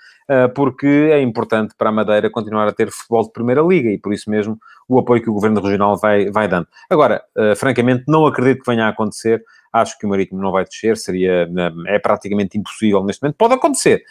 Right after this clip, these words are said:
mas, ah, ah, acho difícil que venha, que venha a suceder. E pronto, ah, queria agradecer-vos então por terem deixado as vossas perguntas durante toda a semana no Futebol de Verdade. Esta foi a edição de hoje do Q and A.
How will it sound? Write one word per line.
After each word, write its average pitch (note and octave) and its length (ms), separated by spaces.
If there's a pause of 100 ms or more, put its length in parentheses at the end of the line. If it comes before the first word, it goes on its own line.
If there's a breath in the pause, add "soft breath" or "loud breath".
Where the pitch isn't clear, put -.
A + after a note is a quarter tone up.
(180 soft breath)
mas, A#2+ 260
ah, G2 480
ah, F#2+ 60
acho - 160
difícil G#2 460
que - 80
venha, F#2 300 (360 loud breath)
que - 80
venha A#2+ 160
a - 40
suceder. - 420 (500 loud breath)
E A#3+ 60
pronto, G#3+ 380
ah, D3+ 160
queria A3 260
agradecer-vos F#3 520
então E3 240
por D#3 140
terem D#3+ 240
deixado D3 320
as B2 100
vossas B2+ 280
perguntas B2+ 420
durante C3 240
toda C3+ 180
a B2 40
semana A#2 360
no F3+ 300
Futebol D3 340
de A2 60
Verdade. C#3+ 360
Esta E3 200
foi D#3 160
a - 20
edição C3+ 420
de C3+ 140
hoje B2 280
do F#3+ 180
Q C#3+ 180
and C3+ 140
A. F#3+ 180